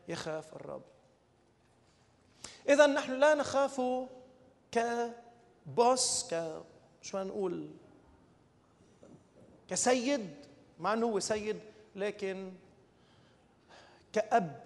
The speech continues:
لنا. بطرس الأولى سبعتاش، شوف كيف بيجمع بين الأبوة وبين مخافة الرب. بيقول: "وإن كنتم تدعون أبا الذي يحكم بغير محاباة حسب عمل كل واحد". إن كنتم مش يعني إذا، إن كنتم بمعنى بما أنكم، بما أنه أنتم يا مؤمنين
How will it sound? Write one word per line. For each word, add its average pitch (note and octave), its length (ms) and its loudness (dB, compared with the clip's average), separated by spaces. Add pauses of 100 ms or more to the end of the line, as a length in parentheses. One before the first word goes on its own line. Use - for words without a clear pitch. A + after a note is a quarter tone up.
لنا. F3 300 -4
بطرس A3+ 380 -4
الأولى A3 280 0
سبعتاش، G#3 520 2
شوف C4 140 -4
كيف G3+ 140 -6
بيجمع G#3+ 300 -2
بين G#3+ 200 2
الأبوة A3 440 0
وبين G3 220 2
مخافة G3+ 380 -2
الرب. F#3 300 2
بيقول: A#3 200 0
"وإن B3+ 240 4
كنتم C4+ 420 2
تدعون B3+ 400 0
أبا A#3+ 560 2
الذي A3+ 300 0
يحكم A3 360 0
بغير G#3+ 320 2
محاباة A3 520 0 (340)
حسب A#3+ 300 2
عمل G#3+ 240 4
كل G#3 180 -2
واحد". A3 340 4 (540)
إن E4+ 160 8
كنتم E4 340 4
مش A#3+ 220 4
يعني C#4+ 140 6
إذا، A#3+ 500 8 (240)
إن C#4 120 6
كنتم D4+ 420 8
بمعنى C#4 460 6
بما E4 360 12
أنكم، C4 640 10 (640)
بما E4 200 12
أنه C#4+ 760 8
أنتم F4+ 320 10
يا C#4 140 12
مؤمنين C#4 600 6